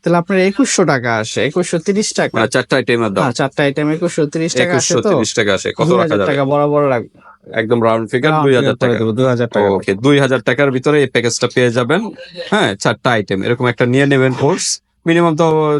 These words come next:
Speaker 2: চা-, চার থেকে পাঁচ মাস তো যাবে নাকি?
Speaker 1: হুম, বাচ্চাদের একটা তো লসুনটা শেষ হয়ে যাবে, তাদের কিন্তু ফেস ক্রিমটা থেকে যাবে।
Speaker 2: লোশনটা তো বডিতে লাগে, একটু পরিমাণ বেশি লাগে।
Speaker 1: বেশি লাগবে
Speaker 2: লোশনটা
Speaker 1: আর
Speaker 2: হয়তো
Speaker 1: কি।
Speaker 2: একটু তাড়াতাড়ি শেষ হবে।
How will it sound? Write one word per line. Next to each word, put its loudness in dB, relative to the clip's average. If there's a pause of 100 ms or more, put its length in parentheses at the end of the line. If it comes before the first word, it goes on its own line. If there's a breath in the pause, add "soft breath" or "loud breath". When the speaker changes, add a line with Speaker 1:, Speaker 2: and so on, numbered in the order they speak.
Speaker 2:
চা-, 2
চার 0
থেকে 0
পাঁচ -4
মাস 0
তো 2
যাবে 2
নাকি? 0
Speaker 1:
হুম, -4
বাচ্চাদের 0
একটা 0
তো 0
লসুনটা 2
শেষ 0
হয়ে 2
যাবে, 0
তাদের 0
কিন্তু -2
ফেস 0
ক্রিমটা -2
থেকে -2
যাবে। 0
Speaker 2:
লোশনটা 2
তো 0
বডিতে 0
লাগে, 2
একটু -4
পরিমাণ 2
বেশি 2
লাগে। 2
Speaker 1:
বেশি 0
লাগবে 2
Speaker 2:
লোশনটা 2
Speaker 1:
আর 4
Speaker 2:
হয়তো 0
Speaker 1:
কি। -2
Speaker 2:
একটু -2
তাড়াতাড়ি 0
শেষ -2
হবে। 0